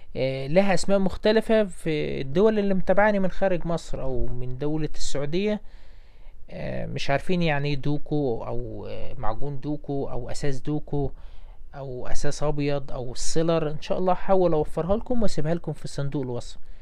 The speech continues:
واللي يقدر يفيدنا يا ريت يحط تعليق باسم الخامات والادوات اللي استخدمناها في فيديو النهارده في دولته ايه، بحيث الكل يستفاد من فيديو النهارده.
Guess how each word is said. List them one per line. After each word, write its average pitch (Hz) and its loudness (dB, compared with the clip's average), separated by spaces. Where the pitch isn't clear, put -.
واللي 170 0
يقدر 214 4
يفيدنا 254 0
يا 240 2
ريت 240 -2
يحط 220 -6
تعليق 185 -2
باسم 143 -8
الخامات 156 -2
والادوات 147 -4
اللي 160 -4
استخدمناها 147 -6
في 156 -10
فيديو 165 -8
النهارده 170 -2
في - -4
دولته 175 0
ايه، 262 0
بحيث 262 -4
الكل 226 2
يستفاد 196 -2
من 190 -4
فيديو 190 -8
النهارده. 160 -6